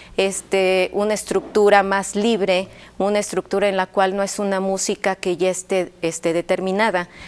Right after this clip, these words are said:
Las músicas se eligen dependiendo del tipo de danza que se va a bailar y nunca son las mismas.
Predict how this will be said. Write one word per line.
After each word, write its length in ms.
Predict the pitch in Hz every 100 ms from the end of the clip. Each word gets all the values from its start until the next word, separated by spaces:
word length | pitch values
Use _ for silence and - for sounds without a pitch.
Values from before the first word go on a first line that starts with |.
| -
Las 200 | 185 185
músicas 520 | 202 202 220 - 208
se 100 | -
eligen 460 | 208 233 208 214 202
dependiendo 640 | 185 180 175 175 185 180 180
del 220 | 170 156
tipo 340 | 214 208 208
de 140 | 180 170
danza 340 | 175 175 190
que 140 | -
se 160 | 165 160
va 100 | 170
a 60 | 165
bailar 400 | 165 165 233 269
y 80 | -
nunca 320 | 180 170 170 185
son 260 | - 165
las 200 | 180 190
mismas. 400 | 254 277 214 196